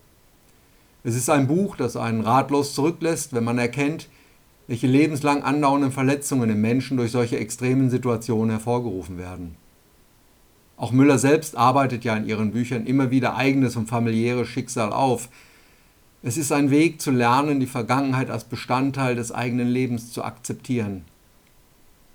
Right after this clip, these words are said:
Der Hungerengel, ein schönes, schreckliches Bild für dieses existenziell bedrohende Gefühl, das deutlich macht,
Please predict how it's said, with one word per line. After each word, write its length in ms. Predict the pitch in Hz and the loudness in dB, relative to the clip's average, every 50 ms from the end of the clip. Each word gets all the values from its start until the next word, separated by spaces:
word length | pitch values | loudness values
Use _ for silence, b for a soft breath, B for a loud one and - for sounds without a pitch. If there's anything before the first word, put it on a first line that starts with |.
| b b b b - | b b b b -4
Der 100 | 131 123 | -2 2
Hungerengel, 640 | 117 165 190 180 170 - 147 165 175 180 190 175 131 - - - _ _ _ _ _ _ _ _ _ - | 2 4 4 2 2 2 0 0 0 0 -2 -2 -4 -8 -14 -20 _ _ _ _ _ _ _ _ _ -4
ein 140 | 151 147 | -4 -2
schönes, 560 | 147 - 180 175 185 185 165 143 135 - 127 - - | 0 4 6 8 8 8 6 2 -2 -4 -8 -14 -14
schreckliches 640 | - - 147 175 170 170 156 127 - 135 117 107 | -8 -4 -2 -2 -2 0 -2 -2 0 -2 -2 -2
Bild 260 | - - 135 143 139 | 0 2 2 2 2
für 140 | 143 - 123 | 0 -4 -4
dieses 360 | 110 120 123 120 120 113 - | -2 0 0 -2 -2 -6 -8
existenziell 880 | - 127 127 - - 139 131 - - 143 131 120 120 - 139 135 139 143 | -8 -8 -8 -6 -6 -6 -6 -4 -2 0 0 0 0 0 0 2 2 2
bedrohende 560 | 131 135 107 110 113 127 135 139 139 139 131 120 | 0 0 -2 0 2 2 4 4 4 2 2 0
Gefühl, 540 | 120 117 - - - 147 156 160 156 143 | -2 -4 -8 -8 -6 -6 -4 -2 -2 -2
das 240 | 113 104 104 - - | -2 -2 -6 -6 -4
deutlich 460 | - 120 127 135 135 131 135 127 - | 0 0 0 0 0 -4 -6 -6 -4
macht, 320 | 135 135 127 131 - - | -2 -2 -2 -4 -6 -12